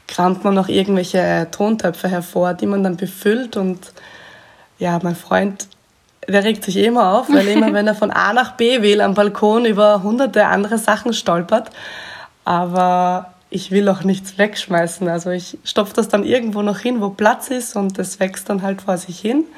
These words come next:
Speaker 1: Und wir haben auch noch versucht, irgendwie eine Sitzgelegenheit <laughs> auf dem Balkon unterzubringen. Also wir haben auch noch eine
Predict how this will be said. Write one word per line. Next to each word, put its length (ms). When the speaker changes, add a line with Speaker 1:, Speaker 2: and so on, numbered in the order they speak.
Speaker 1:
Und 360
wir 120
haben 200
auch 80
noch 220
versucht, 560
irgendwie 520
eine 160
Sitzgelegenheit 840
<laughs> 0
auf 180
dem 160
Balkon 440
unterzubringen. 800
Also 240
wir 120
haben 100
auch 300
noch 160
eine 340